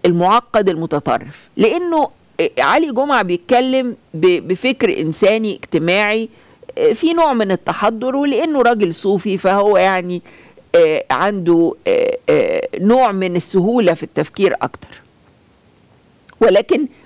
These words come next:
ولكن ده لا يمنعه من إنه يداري الحاجات، يروح حاطط حاجة تحت الكنبة كده يكون مش عايز يتكلم عليها وينط للنقطة اللي بعدها عشان تبان كل الأمور حلوة. أوكي؟ لكن لو خدنا الحديث على علاته كده، هو بيقول لهم: "اتعلموا تفكروا بعفة،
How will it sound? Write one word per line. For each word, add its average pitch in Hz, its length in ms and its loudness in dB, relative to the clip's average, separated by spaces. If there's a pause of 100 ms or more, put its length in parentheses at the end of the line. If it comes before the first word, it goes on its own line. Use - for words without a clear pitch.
ولكن 185 380 2
ده 202 100 4
لا 208 120 4
يمنعه 190 400 2
من 180 180 -4
إنه 185 260 0
يداري 202 360 2
الحاجات، 180 400 -2
يروح 156 180 -4
حاطط 214 300 -2
حاجة 185 220 0
تحت - 260 -10
الكنبة 175 480 0
كده 220 320 2 (260)
يكون 214 240 0
مش 190 140 -2
عايز 185 220 2
يتكلم 180 460 0
عليها 339 420 2
وينط 196 840 0
للنقطة 175 460 0
اللي 165 140 2
بعدها 160 300 0
عشان 175 300 -4
تبان 180 280 0
كل 165 240 -2
الأمور 143 320 -6
حلوة. - 260 -10 (840)
أوكي؟ 226 300 0 (280)
لكن 381 300 2
لو 277 100 4
خدنا 427 320 0
الحديث 220 460 -2
على 180 200 2
علاته 214 520 0
كده، 349 220 -2
هو 370 180 2
بيقول 247 220 0
لهم: 269 140 2
"اتعلموا 226 460 0
تفكروا 196 460 -2
بعفة، 208 480 -2